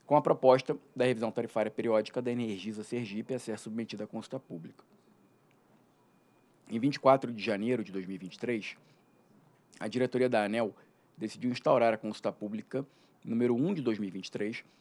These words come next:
com o objetivo de discutir com a sociedade a proposta de revisão tarifária, com período de contribuição de vinte e cinco de fevereiro de dois mil e vinte e três a dez de março de dois mil e vinte e três, com realização de audiência pública em vinte e quatro de fevereiro de dois mil e vinte e três.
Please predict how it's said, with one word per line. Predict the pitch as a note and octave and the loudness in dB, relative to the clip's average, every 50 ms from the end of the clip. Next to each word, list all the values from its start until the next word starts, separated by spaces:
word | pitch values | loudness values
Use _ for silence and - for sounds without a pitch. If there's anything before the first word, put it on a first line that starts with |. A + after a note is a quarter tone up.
| _ _ _ _ - - _ - | _ _ _ _ -20 -20 _ -2
com | B2+ C#3 | 2 2
o | D3 | 2
objetivo | C#3+ C#3+ C#3+ E3 E3 - - A#2+ G#2+ A2 G#2+ | 2 2 0 -2 -2 -2 -4 -4 -4 -4 -6
de | G#2 A2+ | -8 -8
discutir | G#2 A#2 B2 - - C3+ B2 - - G#2 F#2 | -8 -6 -8 -6 -6 -6 -8 -6 -8 -10 -10
com | - - G#2 | -6 -4 -4
a | G2+ | -4
sociedade | - A2 G#2+ - C3+ C#3 B2 G#2+ G#2 G#2+ G#2 A#2 | -4 -6 -6 -4 -2 0 0 2 0 0 0 -2
a | A2 | -4
proposta | - C3+ C3+ - - G2+ G2+ G2+ - A#2 | -4 -4 -6 -2 0 0 0 0 -2 -6
de | G#2 G#2 | -8 -6
revisão | G#2 G2 G2 G#2+ G#2+ | -8 -6 -6 -8 -8
tarifária, | - - B2+ - - G#2 G2 G2 G#2 - - - - _ _ _ _ _ _ _ _ - - _ | -6 -6 -6 -4 0 0 0 0 0 -4 -6 -14 -20 _ _ _ _ _ _ _ _ -20 -12 _
com | - C3 | -4 0
período | A2+ - C#3+ C3+ B2+ A#2 | 2 4 4 4 4 2
de | A#2+ | -2
contribuição | - - A2 G#2+ - A2 A2+ A#2+ A#2+ - - A#2 A#2 A#2+ | -6 -8 -10 -10 -8 -6 -6 -6 -4 -4 -4 -4 -4 -4
de | A#2 | -4
vinte | A2 C#3 E3+ | -4 -4 -4
e | - | -4
cinco | - - C3 B2 - B2 A2+ | -4 -2 -2 -2 -2 -4 -8
de | - - | -6 -4
fevereiro | - A#2 A2 A2+ A2 G#2+ B2 C3+ C3+ B2 | -4 -2 0 0 0 2 2 2 2 0
de | A2+ | -2
dois | G#2+ G#2 F#2+ | -4 -6 -4
mil | F#2+ F#2+ | -4 -6
e | F#2+ | -6
vinte | F2+ G2 G2 | -8 -10 -8
e | - | -6
três | - A#2 A2 A#2 A#2+ - - - _ _ _ _ _ _ _ _ _ _ _ | -4 -4 -2 -4 -4 -6 -12 -16 _ _ _ _ _ _ _ _ _ _ _
a | - A#2+ | 0 0
dez | A#2 A#2 C3 C#3 C#3 C3 | 4 6 6 4 4 2
de | D#3 | 0
março | D3 A#2+ A2+ A#2 A#2 A#2 - - | 0 0 0 -2 -2 -6 -8 -12
de | - G2+ | -12 -12
dois | F2+ G2+ F#2+ | -10 -10 -8
mil | G2+ F#2+ | -8 -8
e | F2 | -8
vinte | F#2+ F2+ - | -8 -12 -12
e | |
três, | - - - - - - - _ _ _ _ _ _ _ _ _ _ _ _ - | -12 -12 -14 -12 -14 -16 -20 _ _ _ _ _ _ _ _ _ _ _ _ -10
com | A2+ G#2 | -8 -6
realização | G#2+ A2+ A2+ A2+ G2+ A2+ A2 - - G#2 G2+ | -4 -2 -2 -2 -2 -2 -2 -2 -4 -6 -6
de | G2+ G#2 | -4 -6
audiência | G2+ F#2+ G#2 G2+ - - B2 | -6 -6 -8 -8 -6 -6 -8
pública | - - B2+ B2 A#2+ A#2+ A#2+ - | -6 -4 -4 -4 -4 -4 -4 -4
em | B2 A#2 | -4 -4
vinte | G#2+ B2+ C3+ - | -4 -6 -6 -4
e | |
quatro | - A#2 A2+ A2+ A2+ - A#2+ | 0 2 2 2 2 -2 -8
de | G#2+ - - | -14 -10 -6
fevereiro | - A#2 A2+ B2+ C3 G#2+ G#2+ A2 A2 G#2+ | -6 -4 -2 -2 -2 0 0 -2 -2 -4
de | G#2+ | -6
dois | G#2+ G#2+ F#2+ | -6 -6 -6
mil | G2+ F#2+ | -6 -8
e | F2+ | -8
vinte | G2 G2 - | -10 -12 -14
e | - | -14
três. | - E2+ - - - - - | -14 -16 -16 -16 -18 -20 -20